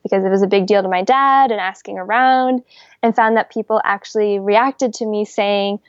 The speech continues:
"Oh, my dad is friends with Charles Barkley." So I kind of thought, "Oh, there's something going on here." And then there,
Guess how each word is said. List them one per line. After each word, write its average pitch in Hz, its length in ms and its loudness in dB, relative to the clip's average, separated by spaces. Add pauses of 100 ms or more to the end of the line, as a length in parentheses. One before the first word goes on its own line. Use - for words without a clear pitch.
(180)
"Oh, 320 200 4
my 214 180 4
dad 208 260 2
is 226 160 -2
friends 233 280 2
with 240 120 -2
Charles 262 360 2
Barkley." - 520 -2 (360)
So - 140 -6
I 226 100 2
kind 226 180 -2
of 226 100 -2
thought, 214 360 2
"Oh, 208 160 2
there's 208 160 -4
something 208 220 -4
going 190 220 0
on 190 200 0
here." 190 420 -4 (380)
And 240 100 4
then 247 220 4
there, 220 540 4